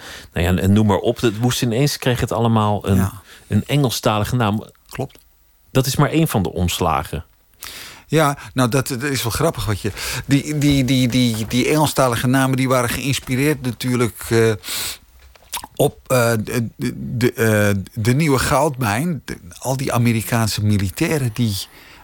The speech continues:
Speaker 2: naar Amsterdam trokken, die gelegerd waren in Duitsland en dergelijke, Amerikaanse toeristen. En dan kreeg je inderdaad hotels als de Silver Dollar, de Playboy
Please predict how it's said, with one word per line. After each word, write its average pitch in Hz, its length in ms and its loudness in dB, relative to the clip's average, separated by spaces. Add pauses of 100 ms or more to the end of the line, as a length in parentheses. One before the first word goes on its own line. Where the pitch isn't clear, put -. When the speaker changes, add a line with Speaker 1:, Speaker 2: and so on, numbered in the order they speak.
Speaker 2:
naar 117 300 4
Amsterdam 120 520 0
trokken, 110 440 -2
die 110 120 -6
gelegerd 104 460 0
waren 98 300 0
in 104 100 -2
Duitsland 98 560 -2
en 98 120 -4
dergelijke, 98 480 -2 (160)
Amerikaanse 110 680 2
toeristen. 98 420 -4 (400)
En - 80 -16
dan 143 120 4
kreeg 127 280 4
je 107 60 2
inderdaad 104 320 0
hotels 107 380 -2
als 92 140 -6
de - 100 -8
Silver 104 440 -4
Dollar, 90 360 2
de 92 180 -2
Playboy 87 680 0